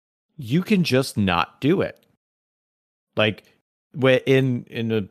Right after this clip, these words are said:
Silent Hill example, when there's a hole in the wall and James is like, "I see something back there.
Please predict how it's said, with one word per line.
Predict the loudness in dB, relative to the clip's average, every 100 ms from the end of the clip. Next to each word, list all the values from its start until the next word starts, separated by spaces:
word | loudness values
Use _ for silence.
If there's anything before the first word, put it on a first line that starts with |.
| -12
Silent | -6 -2 -2 0
Hill | 0
example, | 0 -2 -6 -4 -6 -8 _ _
when | -2 0 0 -4
there's | -4 -4 -4
a |
hole | -2 2 2
in | 0
the | -2
wall | -4 -4 -6 -10 _
and | -4 -4
James | 0 -2 -2 -6
is | -4
like, | -4 -4 -8 _
"I | -4 -2
see | -2 0
something | 0 0 -2
back | 0 0 0 -4
there. | -6 -8